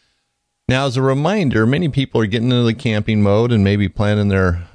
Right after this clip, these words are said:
spring and summer vacations. And at arizona R V parts center dot com, we have an item that's pretty cool. We sell a lot of these. It's a forty-five gallon freshwater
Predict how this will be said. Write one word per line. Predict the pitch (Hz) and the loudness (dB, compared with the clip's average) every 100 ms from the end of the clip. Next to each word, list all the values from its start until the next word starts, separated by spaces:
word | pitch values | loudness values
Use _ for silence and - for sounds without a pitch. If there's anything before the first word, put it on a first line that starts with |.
| - | -20
spring | - - - 113 110 107 | -18 -8 -2 0 2 0
and | 95 | 0
summer | 107 104 | 0 0
vacations. | 90 92 95 92 92 92 101 104 - 101 - _ _ - | 0 -2 -4 -4 -4 0 2 0 -4 -16 -20 _ _ -4
And | 95 | -2
at | 92 - | -2 -4
arizona | - 123 143 127 127 | -2 0 0 -2 -2
R | 120 117 113 | -2 -2 0
V | 117 | -2
parts | 107 - 104 - | -4 -4 -4 -4
center | 107 101 95 | -2 -2 0
dot | 104 - - | -2 -2 -4
com, | 101 90 90 | 0 2 0
we | 98 | 0
have | 117 117 | 0 0
an | - | -2
item | 104 101 101 | 0 0 0
that's | 87 - | -2 -2
pretty | 107 107 | -2 -2
cool. | - 104 101 98 | -2 0 2 2
We | 90 | 2
sell | 107 113 | 2 2
a | |
lot | 104 95 101 | 2 2 0
of | 92 | 0
these. | 104 104 98 - _ _ _ _ _ - | 0 0 -4 -10 _ _ _ _ _ -4
It's | 101 104 | -2 -2
a | 90 | -2
forty-five | 120 135 135 120 113 107 | 0 0 0 -2 -2 -2
gallon | 107 110 98 | -2 0 -2
freshwater | - 107 104 98 95 95 95 92 | -2 -2 0 0 0 0 0 -4